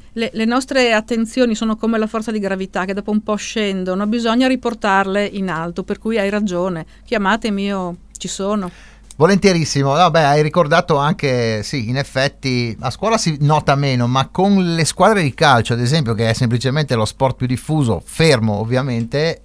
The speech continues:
Speaker 2: eh, si, si nota anche questa collaborazione con le associazioni di donatori, eh, qualunque sia,
Speaker 1: Sì.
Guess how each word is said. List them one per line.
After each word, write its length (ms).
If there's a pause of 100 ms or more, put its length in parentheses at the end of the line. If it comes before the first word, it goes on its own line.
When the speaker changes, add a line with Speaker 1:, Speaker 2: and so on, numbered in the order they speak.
Speaker 2:
eh, 840 (480)
si, 260
si 200
nota 340
anche 220
questa 260
collaborazione 760
con 200
le 60
associazioni 560 (420)
di 180
donatori, 640
eh, 80
qualunque 560
sia, 400
Speaker 1:
Sì. 180